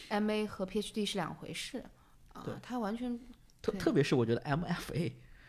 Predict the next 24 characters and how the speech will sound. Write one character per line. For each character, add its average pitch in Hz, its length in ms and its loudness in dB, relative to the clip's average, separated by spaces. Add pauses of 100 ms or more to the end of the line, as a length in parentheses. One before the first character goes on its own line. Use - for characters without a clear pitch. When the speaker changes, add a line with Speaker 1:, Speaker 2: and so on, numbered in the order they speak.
(120)
Speaker 2:
为 175 60 0
什 - 140 2
么 131 100 0
要 135 120 -2
去 151 100 0
读 - 120 -2
P - 200 -4
H 127 140 -6
D？ 214 60 0
Speaker 1:
嗯， 185 360 -2
嗯， 185 260 -4
嗯。 165 40 -10
Speaker 2:
这 180 100 -2
个 160 80 2
是 139 140 0
我， 107 200 -2
我 107 300 -4 (100)
比 110 120 -6
较 123 120 -2
难 110 200 -6
以 110 80 -6
理 101 160 -12
解 113 160 -6
的 90 120 -12